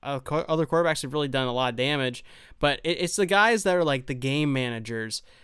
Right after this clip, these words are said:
that really are, that can move the ball in five-yard increments, in, in six-yard increments, that really do the most damage to Iowa. And it's the guys who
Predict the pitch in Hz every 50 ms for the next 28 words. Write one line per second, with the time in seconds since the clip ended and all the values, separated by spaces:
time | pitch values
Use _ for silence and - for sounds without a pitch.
0 | - - - 131 131 127 117 123 131 143 156 170 170 170 170 165 165 - 147 147
1 | - 143 135 135 - - 151 151 160 170 180 156 143 139 131 131 147 147 151 151
2 | 147 139 135 135 - - - _ - - 135 131 123 117 - 147 143 151 143 147
3 | 143 135 127 131 147 - 147 131 123 120 117 120 - - - - 131 131 - 127
4 | 127 120 - - 160 - - 160 143 135 131 139 147 - 143 131 127 127 - -
5 | - - - - - - - 117 - - 151 160 175 180 175 170 151 160 160 151
6 | 151 147 147 147 135 143 139 135 135 131 123 - 117 123 123 127 131 131 139 147
7 | 165 180 - - - - _ _ _ - - - 143 143 139 131 - 143 151 151
8 | 151 160 165 170 156 - - - 160 156 151 147 143 139 135 143